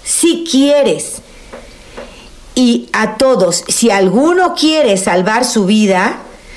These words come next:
Él nos dice, "Si quieres", no nos impone, "Si quieres". Si quieres. Casi todos los adultos obran buscando satisfacción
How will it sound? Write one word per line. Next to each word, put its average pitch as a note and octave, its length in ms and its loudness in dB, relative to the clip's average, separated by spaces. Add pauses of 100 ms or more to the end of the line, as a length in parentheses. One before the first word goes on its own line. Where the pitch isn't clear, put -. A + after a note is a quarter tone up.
(480)
Él D#4+ 180 2
nos D4 200 2
dice, B3 440 2 (120)
"Si - 540 0
quieres", A3 640 0
no F#3 180 0
nos C4 180 0
impone, F#3 460 0 (340)
"Si - 240 -2
quieres". A#3+ 500 -2 (1300)
Si - 140 -6
quieres. F3+ 480 -2 (460)
Casi D#4 300 0
todos C#4+ 320 2
los A#3 160 0
adultos G3 440 0
obran G#3+ 280 0
buscando F#3 400 0
satisfacción F3 720 -2